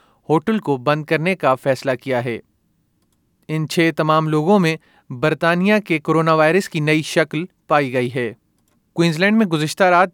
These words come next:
दो नए कोरोना वायरस के केसेस सामने आए, जिनका ताल्लुक होटल करंतना से था, जबकि रियासत में बीस हजार छह सौ से जायद टेस्ट किए गए हैं।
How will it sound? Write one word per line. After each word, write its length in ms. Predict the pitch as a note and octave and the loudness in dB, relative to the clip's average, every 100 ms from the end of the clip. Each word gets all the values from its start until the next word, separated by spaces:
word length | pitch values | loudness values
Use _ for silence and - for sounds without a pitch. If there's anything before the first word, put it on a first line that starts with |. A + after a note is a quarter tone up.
| _ | _
दो 240 | A#2+ D#3 F#3 | 0 4 4
नए 260 | E3 E3+ | 4 0
कोरोना 340 | F3 D#3+ E3 E3 | 0 0 2 2
वायरस 320 | D#3+ F3+ G3+ | 2 0 -2
के 120 | F#3 | -8
केसेस 380 | - E3 - D#3+ | -4 -4 -2 -2
सामने 320 | E3+ D#3+ E3 | 0 0 0
आए, 220 | D#3 F#3 A3 _ _ _ _ | 0 0 -4 _ _ _ _
जिनका 400 | C#3 D3+ F#3 F#3 F3+ | -4 0 0 0 2
ताल्लुक 520 | F3 F3 F3+ F3 - | 2 2 2 -2 -4
होटल 320 | D#3+ E3 F3 F3+ | -2 0 0 -2
करंतना 600 | - E3+ D#3+ E3 D#3 D#3 | 0 0 0 -4 -2 -2
से 160 | - | -2
था, 260 | C3+ D3 A#2+ - _ _ _ _ _ _ - | -4 -2 -2 -6 _ _ _ _ _ _ -6
जबकि 380 | D#3 E3 F3+ E3 | -4 -2 -2 0
रियासत 400 | D#3+ D#3+ G#3+ G3 | 0 0 -2 0
में 160 | F3 F#3 _ _ - | -2 -4 _ _ -14
बीस 400 | B2+ E3+ G#3 F#3+ | -4 -2 0 0
हजार 380 | F3+ F3 F3+ F3+ | 0 4 4 2
छह 240 | - F#3 F#3 | -2 0 0
सौ 220 | - G3+ | 0 -2
से 160 | G3 E3 | 0 0
जायद 280 | D#3+ D3+ D3+ _ | 0 0 -4 _
टेस्ट 260 | - D#3+ - _ - | -4 -4 -4 _ -10
किए 260 | D3 C#3 C3 | -4 -2 -2
गए 180 | B2+ | -4
हैं। 200 | B2+ B2 | -4 -6